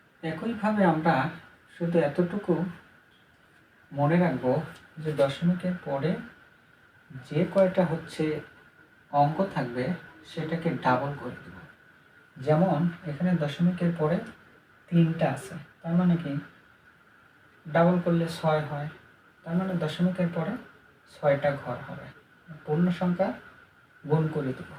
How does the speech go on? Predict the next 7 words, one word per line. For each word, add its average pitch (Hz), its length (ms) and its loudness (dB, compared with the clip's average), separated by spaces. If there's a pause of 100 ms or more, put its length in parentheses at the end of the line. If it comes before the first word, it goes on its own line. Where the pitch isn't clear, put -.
(1400)
তিন 170 120 -2
তিরিকে 180 360 -2
নয়, 202 240 0
দশমিকের 170 520 0
পরে 170 200 2
ছয় - 300 -6
ঘর, - 220 -16